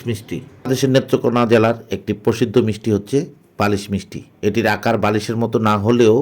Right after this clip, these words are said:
দেখতে অনেকটা বালিশের মতো এবং ক্ষীরের প্রলেপ থাকাতে এবং ক্ষীর ও মালাই দিয়ে আবরণ দিয়ে ঢাকা থাকাতে এটা দেখতে অনেকটা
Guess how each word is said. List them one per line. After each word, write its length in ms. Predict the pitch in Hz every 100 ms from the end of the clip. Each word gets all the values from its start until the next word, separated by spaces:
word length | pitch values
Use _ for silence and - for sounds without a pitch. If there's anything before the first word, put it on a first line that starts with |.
| 143 - 98
দেখতে 260 | 117 120
অনেকটা 320 | 107 104 120 156 - _ _ _ _ _ _ _ _
বালিশের 360 | 123 127 120 107
মতো 360 | 95 - 82 - _ _
এবং 300 | - 104 92 - - _ -
ক্ষীরের 340 | 139 143 139
প্রলেপ 340 | - 123 117 117
থাকাতে 480 | 113 113 110 127 277 - _ _
এবং 360 | 127 117 120 113
ক্ষীর 300 | - 156 151 -
ও 160 | 117 110
মালাই 340 | 110 117 120
দিয়ে 340 | 101 113 156 180 - _ _ _
আবরণ 480 | 107 117 117 117 113
দিয়ে 200 | 107 117
ঢাকা 260 | 113 87 107
থাকাতে 440 | 104 104 101 143 - - _ _ _ _
এটা 340 | 101 110 95 90
দেখতে 300 | 101 123 110
অনেকটা 440 | 104 107 - 127